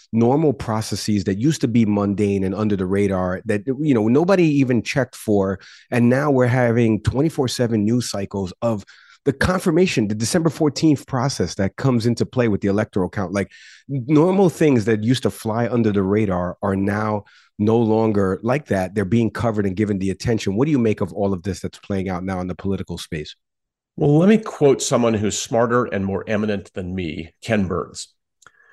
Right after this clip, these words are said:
Speaker 2: So he came on the podcast twice. The first time he came on in the summer of twenty twenty.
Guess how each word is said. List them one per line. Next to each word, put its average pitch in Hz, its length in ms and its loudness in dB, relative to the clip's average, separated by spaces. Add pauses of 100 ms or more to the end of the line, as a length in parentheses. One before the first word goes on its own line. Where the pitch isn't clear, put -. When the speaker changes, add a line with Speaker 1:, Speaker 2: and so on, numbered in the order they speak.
(160)
Speaker 2:
So 143 320 2
he 208 180 0
came 185 300 0
on 135 100 2
the 101 80 -2
podcast 107 640 -4
twice. - 540 -10 (220)
The 117 60 -6
first 151 300 -2
time 139 160 2
he 123 120 0
came 113 280 -2
on 104 280 2 (120)
in 98 180 -6
the 90 100 -6
summer 131 600 -2
of 98 640 -2 (100)
twenty 107 320 -4
twenty. 90 460 -8